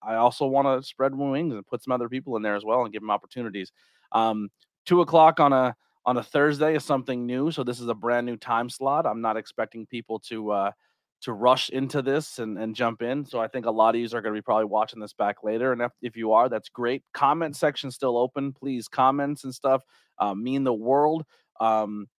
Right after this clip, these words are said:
and they, and they help out more than you know. Also, if you're listening to this on the audio platforms, leave a review.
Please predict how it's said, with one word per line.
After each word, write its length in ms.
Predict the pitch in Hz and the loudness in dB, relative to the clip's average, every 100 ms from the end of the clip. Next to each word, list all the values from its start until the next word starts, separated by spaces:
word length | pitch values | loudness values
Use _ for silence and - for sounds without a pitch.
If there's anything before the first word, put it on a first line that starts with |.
| _ 113 | _ -8
and 120 | 117 | -6
they, 140 | 113 | -6
and 160 | 113 113 | -8 -8
they 60 | 110 | -4
help 260 | 120 113 | -2 2
out 140 | 120 113 | 2 4
more 180 | 117 | 0
than 160 | 113 107 | -2 -6
you 100 | 110 | -6
know. 360 | 110 123 143 160 _ _ - | -2 0 2 0 _ _ 0
Also, 340 | 113 110 123 | 0 0 -2
if 140 | 113 113 | -2 -4
you're 80 | |
listening 380 | 117 113 120 113 | -6 -6 -6 -6
to 40 | 110 | -6
this 160 | 107 | -6
on 80 | 110 | -6
the 100 | 113 | -4
audio 340 | 120 135 135 110 | 4 4 4 0
platforms, 560 | - 110 104 107 98 117 | 0 0 0 -6 -10 -2
leave 200 | 165 185 | 0 0
a 40 | |
review. 560 | 185 160 156 196 110 | 0 -2 -2 0 -2